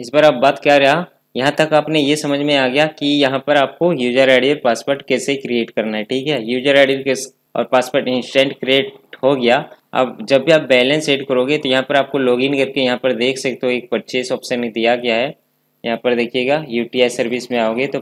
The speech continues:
purchase coupon का option दिया गया। आप quantity डालोगे कितना pen आपको बनाना है, तो यहाँ पर जैसे मैंने बनाया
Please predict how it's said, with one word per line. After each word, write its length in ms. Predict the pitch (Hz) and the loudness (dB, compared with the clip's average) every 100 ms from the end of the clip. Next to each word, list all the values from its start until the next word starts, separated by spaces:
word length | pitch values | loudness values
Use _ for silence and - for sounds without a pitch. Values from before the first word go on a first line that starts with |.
| - | -6
purchase 380 | 117 107 131 127 | -6 -4 -4 -4
coupon 300 | - 117 120 | -6 -6 -6
का 140 | 117 117 | -2 -4
option 280 | 113 120 | -4 -6
दिया 180 | 117 113 | -2 -2
गया। 180 | 113 131 | 0 -2
आप 100 | 135 | -2
quantity 460 | - 120 120 123 151 | -4 -2 -2 0 2
डालोगे 360 | 135 117 120 139 | 2 2 0 -4
कितना 340 | 127 123 123 | -6 -6 -4
pen 240 | 123 120 120 | 0 0 0
आपको 240 | 110 123 | -6 -6
बनाना 380 | 110 107 107 117 | -6 -4 -4 -6
है, 120 | 143 | -8
तो 280 | - _ - | -10 _ -6
यहाँ 100 | 120 | -4
पर 140 | 127 | -4
जैसे 260 | 117 120 127 | -4 -4 -4
मैंने 220 | 117 117 | -2 -4
बनाया 400 | 117 113 110 123 | -4 -4 -4 -6